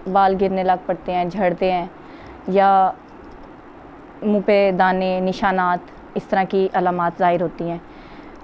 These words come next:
और बच्चे जो हैं ख़ासकर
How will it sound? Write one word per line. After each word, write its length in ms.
और 580
बच्चे 400
जो 220
हैं 300
ख़ासकर 480